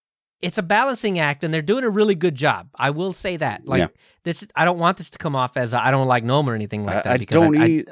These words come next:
Speaker 2: like, I don't either, but I just wanna get my gripes out of the way. They're pretty small.
Speaker 1: <laughs> There
Speaker 2: Like,
Speaker 1: you go.
Speaker 2: they're,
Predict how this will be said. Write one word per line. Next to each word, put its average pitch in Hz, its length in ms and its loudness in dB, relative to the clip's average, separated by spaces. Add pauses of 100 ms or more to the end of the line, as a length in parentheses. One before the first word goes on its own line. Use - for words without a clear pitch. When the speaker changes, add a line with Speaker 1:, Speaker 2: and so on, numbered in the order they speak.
(160)
Speaker 2:
like, 139 180 -2
I 175 100 2
don't 226 180 4
either, 156 320 2
but 110 160 -4
I 127 80 2
just 139 240 -6
wanna 147 140 -2
get 156 120 -4
my 135 100 -4
gripes 135 280 -4
out 127 120 2
of 160 60 -4
the 185 60 -8
way. 151 260 -2 (540)
They're 143 120 0
pretty 147 240 0
small. 170 480 6
Speaker 1:
<laughs> - 40 -14
There 254 240 -2
Speaker 2:
Like, 226 240 2
Speaker 1:
you 240 140 -4
go. 208 540 -6 (100)
Speaker 2:
they're, 143 180 2